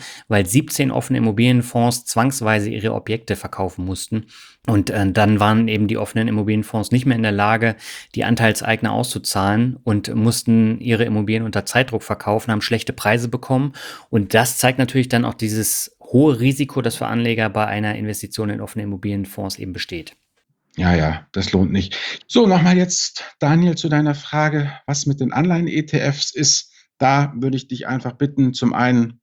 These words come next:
Speaker 2: aufs Rating zu gucken. Da kommen grundsätzlich eben nur tipptopp hochqualitative E T Fs, Triple A oder zwei A Rating, äh, in Frage. Alles andere nicht. Bloß weil Anleihe draufsteht, ist es nicht risikoarm.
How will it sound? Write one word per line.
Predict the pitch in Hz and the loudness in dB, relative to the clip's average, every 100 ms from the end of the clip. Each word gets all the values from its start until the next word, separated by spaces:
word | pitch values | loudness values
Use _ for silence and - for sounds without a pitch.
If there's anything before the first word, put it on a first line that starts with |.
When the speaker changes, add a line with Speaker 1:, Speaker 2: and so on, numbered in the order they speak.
| _ | _
Speaker 2:
aufs | 110 - | -4 0
Rating | 107 151 196 185 | 2 2 2 0
zu | - | -2
gucken. | 165 180 175 175 175 _ | -2 0 0 -2 -4 _
Da | - | -4
kommen | 120 123 120 | 2 2 4
grundsätzlich | 135 139 127 123 113 - | 4 4 0 0 -8 -6
eben | 117 117 | 0 4
nur | 120 117 113 - _ | 4 4 0 -6 _
tipptopp | - 143 - - 123 - - _ - | -2 -2 0 -2 -2 -4 -20 _ -4
hochqualitative | 123 - 113 117 117 113 - 160 170 170 - - - | -4 -2 0 0 0 -4 2 4 4 2 -2 -14 -6
E | 143 | -2
T | 147 | 2
Fs, | 131 139 - | 2 0 -2
Triple | - 143 127 - | -2 0 0 0
A | 120 131 139 - _ - 113 113 | 2 2 2 -4 _ -4 0 2
oder | 113 110 101 107 - | 2 2 0 -4 -12
zwei | - 107 143 | -2 0 2
A | 139 139 | 2 2
Rating, | 131 131 139 139 135 123 - _ | 2 0 -2 -2 -4 -4 -12 _
äh, | 123 | -4
in | 120 120 | -2 -4
Frage. | - 123 131 131 131 | 0 2 2 2 -2
Alles | - 120 120 | -4 -6 -4
andere | - 120 113 | -2 0 4
nicht. | 139 180 | 2 2
Bloß | 123 120 | -2 -2
weil | 110 | -2
Anleihe | - 127 123 120 | 2 4 4 2
draufsteht, | 117 117 - 123 | 0 0 -2 -6
ist | 120 | -8
es | 107 110 | -6 -6
nicht | 101 | -2
risikoarm. | 131 185 175 175 131 147 147 | 0 0 0 0 4 4 2